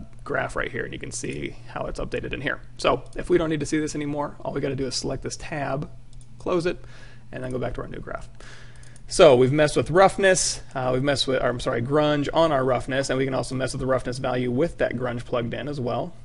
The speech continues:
So you can see we can make it super shiny with, uh, with some roughness in there, and you can make it super matte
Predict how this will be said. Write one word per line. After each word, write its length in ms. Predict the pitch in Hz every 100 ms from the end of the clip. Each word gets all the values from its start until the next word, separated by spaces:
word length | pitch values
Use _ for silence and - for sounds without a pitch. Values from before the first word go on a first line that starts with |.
| - - - -
So 60 | -
you 60 |
can 80 | 127
see 120 | -
we 60 | 135
can 60 | 131
make 100 | 127
it 80 |
super 300 | - 175 160
shiny 600 | 151 - 196 196 202 190 - - - -
with, 300 | 156 175 170
uh, 300 | 185 175 175 -
with 160 | 170
some 180 | - 180
roughness 380 | 185 175 175 -
in 120 | 185
there, 340 | 185 185 185 -
and 140 | 135
you 40 |
can 100 | 131
make 160 | 127 127
it 100 | -
super 240 | - 151
matte 320 | 127 135 120